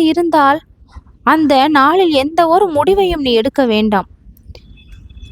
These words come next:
மனதை அமைதியாக இருக்கும் பொழுது, நல்ல சந்தோஷமான மனநிலையில் இருக்கும் பொழுது யாருக்கும்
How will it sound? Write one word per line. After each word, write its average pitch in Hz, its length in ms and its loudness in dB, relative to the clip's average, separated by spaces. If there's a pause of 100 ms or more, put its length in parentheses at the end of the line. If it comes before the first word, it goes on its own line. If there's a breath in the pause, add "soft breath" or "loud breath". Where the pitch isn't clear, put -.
(120)
மனதை 226 480 2
அமைதியாக 254 680 0
இருக்கும் 277 420 0
பொழுது, 277 300 0
நல்ல 233 380 0
சந்தோஷமான 240 680 0
மனநிலையில் 269 720 0
இருக்கும் 254 380 0
பொழுது 254 440 2 (420 loud breath)
யாருக்கும் 254 640 0